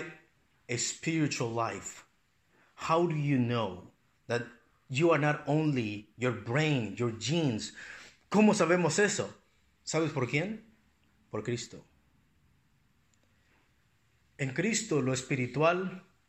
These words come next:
la verdad, la sabiduría, la justicia, el amor, lo físico y lo material se encarnaron. ¿Lo entiendes?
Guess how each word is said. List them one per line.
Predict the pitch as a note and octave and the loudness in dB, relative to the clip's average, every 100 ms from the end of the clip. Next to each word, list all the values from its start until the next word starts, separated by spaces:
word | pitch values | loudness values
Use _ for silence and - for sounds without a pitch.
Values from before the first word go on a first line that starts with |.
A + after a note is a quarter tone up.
| _ - | _ -6
la | G#2+ | -4
verdad, | G#2+ G#2+ C#3 D#3+ D#3 - _ _ | -2 -2 0 0 -4 -18 _ _
la | G#2 | -8
sabiduría, | A#2+ G2+ G#2 A#2+ D#3 D#3 D#3 - | -6 -6 -4 -2 0 0 -2 -6
la | A2 | -10
justicia, | A2 A#2 - - F3 C#3 - B2 C3 - | -8 -8 -8 -6 -4 -4 -2 -4 -4 -10
el | - G#2+ | -8 -4
amor, | G#2 B2+ D#3+ E3 E3 - _ _ _ _ _ _ _ _ _ _ _ _ _ _ _ _ _ _ _ _ _ | -2 0 2 0 -6 -16 _ _ _ _ _ _ _ _ _ _ _ _ _ _ _ _ _ _ _ _ _
lo | A2+ A2 | -4 -4
físico | - G3+ - F3+ D#3+ | -2 -2 -2 -4 -2
y | C#3+ | 0
lo | B2+ | 2
material | B2 B2 B2 D3 D3+ D#3+ - - | 0 0 0 2 0 -4 -10 -20
se | - - | -12 -8
encarnaron. | A2 G2+ G2 G2+ F2+ - _ _ _ _ _ _ _ _ _ _ _ _ _ _ _ | -6 -6 -6 -10 -14 -20 _ _ _ _ _ _ _ _ _ _ _ _ _ _ _
¿Lo | G#2+ | -10
entiendes? | G#2+ A#2+ F#3 F#3 - | -6 -6 -6 -10 -18